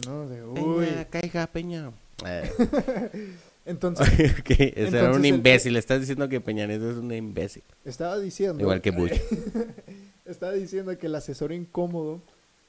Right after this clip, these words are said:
Speaker 1: llamado José María Córdoba, eh, parte de lo que se le acredita es de que en verdad era él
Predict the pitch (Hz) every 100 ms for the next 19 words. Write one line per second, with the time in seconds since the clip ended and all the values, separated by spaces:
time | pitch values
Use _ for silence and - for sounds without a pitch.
0 | - 131 127 131 135 135 127 120 131 139
1 | - 175 143 139 151 - _ _ _ _
2 | _ _ _ _ _ _ _ 147 147 147
3 | 143 143 143 - - 170 175 202 196 196
4 | 185 160 151 139 143 151 143 185 185 160
5 | 143 135 156 170 147 - _ _ - 143
6 | 135 131 135 - 156 156 135 220 240 143